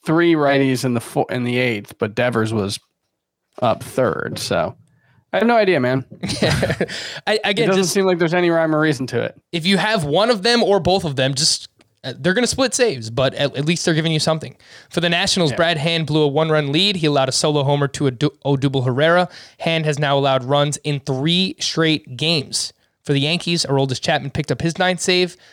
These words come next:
Speaker 2: Hector Neris got his seventh for the Phillies. And Josh Hader got his eighth for the Brewers. Wrap up with some to stream or not to stream, Chris,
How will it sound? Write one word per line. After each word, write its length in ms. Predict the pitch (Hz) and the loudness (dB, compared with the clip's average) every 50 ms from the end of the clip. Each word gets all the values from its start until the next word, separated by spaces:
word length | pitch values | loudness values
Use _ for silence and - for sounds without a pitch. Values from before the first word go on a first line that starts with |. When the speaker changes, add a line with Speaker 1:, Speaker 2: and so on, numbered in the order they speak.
| _ _ _ - | _ _ _ -4
Speaker 2:
Hector 240 | - 170 - 170 156 | -4 -2 -2 0 0
Neris 300 | 156 156 156 147 - - | 2 2 2 2 0 0
got 120 | 160 139 | 0 0
his 160 | 143 151 - | 0 0 -2
seventh 400 | - - 180 170 170 180 185 185 | 0 0 2 2 2 2 0 -2
for 400 | - - - - - 151 147 147 | -4 -10 -16 -6 0 2 2 2
the 80 | 127 123 | 2 0
Phillies. 460 | - - 180 208 285 294 - - - _ _ _ _ _ _ _ - | 0 0 0 2 2 0 -2 -4 -8 _ _ _ _ _ _ _ -4
And 220 | 165 170 175 160 | -2 0 0 2
Josh 240 | 143 139 143 - - | 2 0 0 0 0
Hader 260 | - 160 151 151 143 | 0 2 2 2 2
got 200 | 135 143 127 123 | 2 0 0 0
his 200 | 127 139 127 - - | -2 -4 -4 -4 -4
eighth 320 | - 156 190 214 208 - - - | -2 0 2 0 0 -2 -8 -20
for 380 | - - - 165 165 175 170 - - | -6 -2 2 4 4 4 4 2 -2
the 100 | - 170 | -6 -10
Brewers. 560 | 156 139 143 147 135 123 107 - - - - - - - - - - - _ _ | -8 -2 0 2 2 2 0 -4 -8 -10 -10 -12 -14 -20 -20 -20 -20 -20 _ _
Wrap 200 | 165 170 190 190 | 0 0 0 2
up 160 | 214 185 170 175 | 0 0 0 2
with 160 | 190 190 - | 0 0 2
some 240 | - 202 190 190 190 | 2 2 2 2 0
to 120 | - - | 0 -2
stream 420 | 185 - - 202 220 233 233 233 220 | -2 -2 0 2 4 4 4 2 2
or 140 | - 202 202 | 2 2 2
not 200 | 208 208 196 - | 0 -2 -4 -4
to 40 | 220 | -4
stream, 380 | - - - 208 202 196 190 | -2 0 2 4 4 4 2
Chris, 420 | 185 - 208 202 202 - - - | 2 2 2 2 2 2 -2 -4